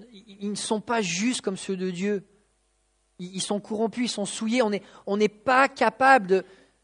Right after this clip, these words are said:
d'être éloigné de nos émotions, éloigné de nos désirs personnels, de notre péché. On est, on n'est pas capable de juger parfaitement comme Dieu juge. Il va dire même nos, nos meilleurs jugements, on est,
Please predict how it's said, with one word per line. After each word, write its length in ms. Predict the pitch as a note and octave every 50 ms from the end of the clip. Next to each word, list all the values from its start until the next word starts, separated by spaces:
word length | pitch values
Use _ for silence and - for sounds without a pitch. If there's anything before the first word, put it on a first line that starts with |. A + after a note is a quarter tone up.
| _ _
d'être 220 | - G3 G3 - - A#3+
éloigné 380 | A#3 A#3 A#3 A#3+ A#3+ B3 B3+
de 40 | A#3+
nos 100 | A#3 A#3
émotions, 580 | G3+ G3+ A#3 A3+ A3+ A#3 G#3+ - - C#4 C4 B3
éloigné 340 | A3+ A3 A3 A3 A#3 A#3+
de 40 | A3+
nos 120 | G#3+ G#3+ G#3
désirs 360 | F#3 A3 A3 G3 A#3 A3+ -
personnels, 520 | - A3+ - - - A#3+ A#3+ B3 C4 B3
de 100 | G3+ G3+
notre 200 | G3 G3+ G3 G3+
péché. 300 | - B3 A3+ - - C#4
On 60 | B3
est, 100 | A3 F#3+ - - - -
on 80 | G3+ G3+
n'est 100 | G#3+ G#3
pas 180 | - C4+ C4
capable 340 | C4 C4 B3 B3+ C#4 C4+ G#3+
de 80 | G#3+ G#3+
juger 360 | F#3 F3+ A3+ A3+ G3+ B3+ B3
parfaitement 640 | - - C4 A#3+ - - B3+ B3 B3+ B3+ C4 C4 B3+
comme 200 | - A3 G3 F#3+
Dieu 180 | D#3+ F3 F3+
juge. 420 | E3+ D#3+ E3 E3+ E3 C#3 C3 - _ _ _ _ _ _ _ _ _ _ _ _ _ _ _ _ _ _ _ _ -
Il 80 | F3 F3
va 80 | G3+
dire 160 | F#3 A3 B3
même 180 | B3 C4+ C4+ C4
nos, 140 | B3+ B3+ B3+
nos 120 | A#3+ B3 A#3+
meilleurs 340 | A#3+ B3+ C4+ C4+ C4 A#3
jugements, 420 | G#3+ G#3+ B3+ A#3+ A3 B3+ C#4 C#4+ C4
on 60 | A#3
est, 140 | A3+ G#3+